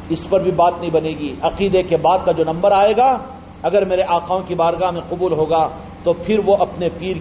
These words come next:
کی محبت عطا کریں گے۔ اب محبت جب آ جائے گی نا تو پھر وہ محبت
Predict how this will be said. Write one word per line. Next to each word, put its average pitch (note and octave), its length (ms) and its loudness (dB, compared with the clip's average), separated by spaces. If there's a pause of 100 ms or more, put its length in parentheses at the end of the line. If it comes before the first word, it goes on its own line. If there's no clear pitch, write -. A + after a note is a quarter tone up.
کی E3+ 80 -2
محبت F3+ 480 0
عطا G#3+ 200 2
کریں F3+ 360 -2
گے۔ D#3 140 -2 (360)
اب A3 140 2
محبت B3+ 560 2
جب C#4+ 60 4 (100)
آ B3 140 2
جائے C4 260 4
گی D4 200 -6
نا D4 220 -2 (1400)
تو F#3 100 0
پھر F#3 260 0
وہ F#3+ 140 4
محبت F3+ 380 0